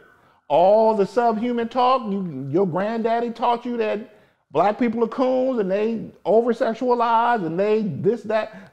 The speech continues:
I've watched T V and I seen y'all coon around and jump out the gym and all that. We can have that conversation, right? But again,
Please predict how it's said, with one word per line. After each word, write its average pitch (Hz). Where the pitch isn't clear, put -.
I've 175
watched 220
T 262
V 247
and 220
I 202
seen 247
y'all 226
coon 254
around 247
and 180
jump 202
out 233
the 202
gym 240
and 247
all 254
that. -
We 381
can 415
have 320
that -
conversation, 339
right? 139
But 247
again, 139